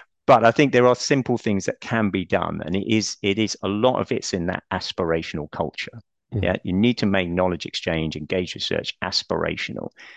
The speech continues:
Speaker 1: and say, "Look, you're really clever people, yeah,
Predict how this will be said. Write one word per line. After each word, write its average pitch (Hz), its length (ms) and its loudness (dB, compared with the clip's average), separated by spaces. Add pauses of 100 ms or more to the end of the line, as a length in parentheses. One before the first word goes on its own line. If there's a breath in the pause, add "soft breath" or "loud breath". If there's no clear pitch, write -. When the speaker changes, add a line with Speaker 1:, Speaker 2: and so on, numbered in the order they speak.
(160 loud breath)
Speaker 1:
and 104 80 -4
say, 80 140 0
"Look, 90 220 0
you're 120 160 2
really 98 240 2
clever 78 260 0
people, - 420 -6 (560)
yeah, 90 200 0